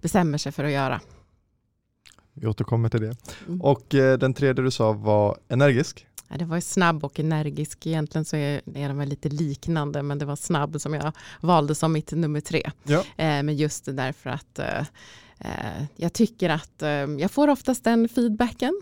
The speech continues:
Speaker 1: eh, när jag jobbar tillsammans med, eh, o-, oavsett om det har med projekt att göra eller, eh, mina närmaste team i, i form av one-to-ones, så, så är det oftast att, eh, snabbheten ses som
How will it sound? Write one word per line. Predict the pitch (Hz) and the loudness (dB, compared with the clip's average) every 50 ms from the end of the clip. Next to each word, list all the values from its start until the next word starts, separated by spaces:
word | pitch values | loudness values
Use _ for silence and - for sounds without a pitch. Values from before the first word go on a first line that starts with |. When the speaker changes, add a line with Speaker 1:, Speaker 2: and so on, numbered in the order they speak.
| - - | -8 -10
Speaker 1:
eh, | - - 196 190 190 190 190 | -10 -8 -6 -4 -4 -4 -4
när | 190 202 202 | -2 -2 -2
jag | 190 196 | -2 -2
jobbar | 196 202 196 202 196 | 0 -2 -2 -2 -2
tillsammans | - 208 - 214 208 202 202 202 202 - | -4 -4 -2 0 0 0 0 0 -2 0
med, | 208 202 190 185 185 190 | 0 0 0 0 0 0
eh, | 190 190 185 180 202 202 202 - 180 | -2 0 -2 -2 -4 -6 -6 -8 -8
o-, | 175 202 226 - _ | -8 -8 -10 -12 _
oavsett | - 202 196 208 - 185 - | -6 -4 -4 -4 -4 -6 -4
om | 196 175 | -4 -4
det | 185 | -2
har | 180 170 | -2 -2
med | 175 156 - | -2 -2 -4
projekt | - - 170 - - 247 247 - - - 226 | -6 -6 -4 -2 -2 -2 -2 -4 -6 -2 0
att | 220 | 0
göra | 220 214 220 208 214 208 202 | 2 2 0 0 0 -2 -2
eller, | 196 202 202 190 185 196 - - - - - - - - - - - | -2 -2 -2 -2 -4 -4 -8 -12 -20 -20 -20 -20 -20 -20 -20 -14 -10
eh, | - 165 160 160 | -8 -6 -4 -2
mina | 165 165 160 156 | -2 -2 -2 0
närmaste | 160 170 170 165 165 160 165 - 170 165 | 0 0 0 0 0 -2 -4 -4 -6 -6
team | - - 185 185 180 175 175 175 | -4 -2 0 0 0 0 0 0
i, | 175 170 165 165 - - | -2 -2 -4 -4 -6 -6
i | 170 165 | -8 -8
form | 165 - 160 165 160 151 151 | -8 -8 -8 -8 -6 -6 -6
av | 151 156 156 | -6 -6 -4
one-to-ones, | 160 156 160 - 170 156 156 151 156 - 160 - | -4 -4 -6 -6 -6 -6 -6 -6 -6 -8 -8 -8
så, | - - 180 | -8 -6 -4
så | - 190 | 0 0
är | 185 | 2
det | 165 170 | 0 0
oftast | - - - 151 - - | -2 -4 -6 -6 -6 -6
att, | 147 - _ - | -10 -10 _ -8
eh, | 123 135 | -8 -8
snabbheten | 147 - - 208 202 180 165 165 156 143 - - - 220 202 185 - - _ - 78 73 95 | -6 -2 2 2 4 4 2 0 -4 -6 -4 0 2 4 4 2 2 -2 _ -10 -8 -8 -8
ses | 139 - - - 104 151 - - - - | -10 -8 -8 -8 -8 -8 -10 -10 -10 -6
som | - 135 143 147 | -4 -2 -2 -2